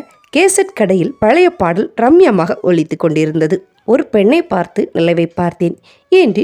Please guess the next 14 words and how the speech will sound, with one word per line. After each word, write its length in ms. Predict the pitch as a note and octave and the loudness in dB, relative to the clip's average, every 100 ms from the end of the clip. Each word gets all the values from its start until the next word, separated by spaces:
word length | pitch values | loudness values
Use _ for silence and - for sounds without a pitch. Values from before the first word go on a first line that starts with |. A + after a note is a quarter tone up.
| - | -2
டி 120 | D4+ F4 | 2 4
எம் 180 | G4+ | 6
எஸ் 160 | F#4 - | 4 0
வாலியின் 440 | F#3 G#3 D#4 D#4+ A3+ | -2 0 4 4 2
வரிகளை 460 | E3 G3+ A#3 D3+ - - | 0 0 0 -2 -4 -2
உணர்வுபூர்வமாக 960 | A#3 F#4 D#4 A3+ - F#3+ F3 D#3+ D#3+ - | 0 2 2 -2 -2 0 0 -2 -4 -4
பாடிக்கொண்டிருந்தார். 960 | - F3+ E3+ F3 E3+ E3 E3 D#3+ E3+ - _ _ _ _ - - - - | -4 -4 -4 -4 -2 -2 -2 -2 -4 -6 _ _ _ _ -20 -20 -20 -2
நவீன் 360 | D4+ G#4 F4+ F4+ | 2 4 4 6
இன்னும் 300 | E4 C4 D#4 - | 4 4 2 0
ஜன்னலோர 500 | G#3 B3+ F#4+ F#4 E4 D#4 | 2 4 6 4 4 0
பார்வையை 460 | G3+ G#3 D#4 F#3+ A#3+ | -2 0 0 0 0
விலக்கவில்லை. 600 | G3 A3 - F#3+ D3+ E3 - _ _ - - - | 0 -2 -2 -4 -4 -6 -8 _ _ -20 -20 -4
மற்ற 300 | C4 D#4+ A4 | -2 0 2
இருவரும் 520 | E4+ A#3+ F4 A3+ F#3+ | 4 4 2 2 0